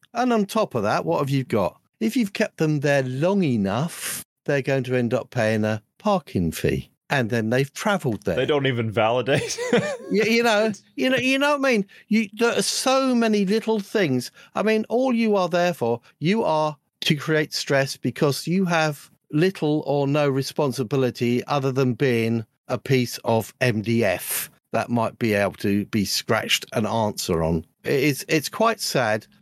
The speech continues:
Speaker 1: but this is what they've created, and they've deliberately put that in there. And no, it's not
Speaker 2: Last
Speaker 1: nice.
Speaker 2: week,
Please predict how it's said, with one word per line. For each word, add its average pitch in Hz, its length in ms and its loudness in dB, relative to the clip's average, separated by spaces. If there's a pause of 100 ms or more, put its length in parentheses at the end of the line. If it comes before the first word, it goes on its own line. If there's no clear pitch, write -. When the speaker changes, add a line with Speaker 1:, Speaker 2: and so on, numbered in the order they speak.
Speaker 1:
but 120 180 -2
this 185 240 0
is 151 140 -4
what - 140 -2
they've 131 180 2
created, 104 400 0
and 143 100 0
they've 160 160 -2
deliberately 123 520 0
put 113 180 -2
that 107 120 4
in 95 60 2
there. 101 140 0 (580)
And 143 460 -2 (260)
no, 135 300 0 (260)
it's 147 300 0
not 147 120 0
Speaker 2:
Last 120 220 2
Speaker 1:
nice. 135 140 -2
Speaker 2:
week, 107 360 -2